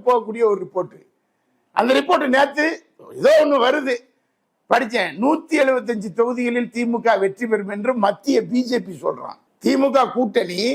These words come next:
ரெண்டாயிரத்தி இருபத்தாறு தேர்தலில் தமிழ்நாட்டில் நூத்தி எழுபத்தஞ்சுன்னு சொல்றான். நான் சொல்றேன் சார், நூத்தி எண்பத்தி நாலு. நான் என்னோட அனலைஸ் சொல்றேன், நான் ரெண்டாயிரத்தி பதினாலுல இருந்து சொல்லிக்கிட்டு இருக்கேன்,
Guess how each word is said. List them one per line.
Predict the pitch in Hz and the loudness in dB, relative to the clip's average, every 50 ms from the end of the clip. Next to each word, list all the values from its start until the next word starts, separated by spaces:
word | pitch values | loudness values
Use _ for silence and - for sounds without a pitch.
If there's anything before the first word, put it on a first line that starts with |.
| - - 190 | 0 -2 -2
ரெண்டாயிரத்தி | 202 220 269 269 269 247 - - 226 202 | 2 2 4 4 4 2 0 -6 -6 -4
இருபத்தாறு | 214 233 247 233 190 226 202 196 185 170 139 | -2 0 -2 0 2 2 2 2 0 -2 -4
தேர்தலில் | 131 180 170 160 151 147 147 185 247 240 - - 196 | 0 0 0 0 -2 -4 -2 -2 -2 -2 0 0 0
தமிழ்நாட்டில் | 208 233 240 247 233 220 190 170 - - 175 196 262 - 262 - _ _ _ _ _ - | 0 2 0 2 4 2 2 2 -2 -6 -6 -4 -4 -4 -8 -10 _ _ _ _ _ -2
நூத்தி | 240 285 330 330 - - - 302 262 240 214 | 0 0 0 0 -4 -4 -2 0 2 2 2
எழுபத்தஞ்சுன்னு | 226 262 269 269 262 - - 247 208 196 233 233 220 190 185 | 2 2 2 0 0 0 -4 -4 -4 -2 -6 -6 -2 0 0
சொல்றான். | 170 165 165 151 - - 147 | 0 2 0 -2 -2 0 0
நான் | 170 190 247 247 233 | 2 2 2 2 2
சொல்றேன் | 240 247 262 254 - - | 0 2 2 0 2 2
சார், | 226 202 190 175 | 2 0 0 0
நூத்தி | 202 220 - - 226 185 | -8 -12 -10 -6 -4 -4
எண்பத்தி | 185 185 175 202 196 - 165 160 151 147 | -4 -2 -2 -4 -4 -4 -12 -12 -2 0
நாலு. | - 185 202 226 202 185 147 - - _ _ _ _ _ _ _ _ _ _ _ _ _ _ _ - | 2 4 4 4 4 2 -4 -10 -16 _ _ _ _ _ _ _ _ _ _ _ _ _ _ _ -2
நான் | 170 202 220 202 | 0 2 2 0
என்னோட | 202 240 285 277 277 269 247 | 0 2 2 4 6 6 4
அனலைஸ் | 247 269 269 262 247 - 226 185 170 | 4 4 2 2 0 0 -6 -8 -6
சொல்றேன், | 196 190 175 165 143 156 | -6 -4 -2 -4 -2 0
நான் | 185 214 202 180 185 | 0 0 0 0 -2
ரெண்டாயிரத்தி | 196 233 285 294 294 285 285 254 175 - | -2 2 2 2 2 2 0 -4 -6 -2
பதினாலுல | - 240 254 254 233 233 226 | -2 -2 2 0 0 0 0
இருந்து | 226 220 185 190 | -6 -6 -6 -8
சொல்லிக்கிட்டு | 175 165 160 147 123 131 | -8 -8 -12 -16 -20 -20
இருக்கேன், | - - - - | -14 -12 -12 -12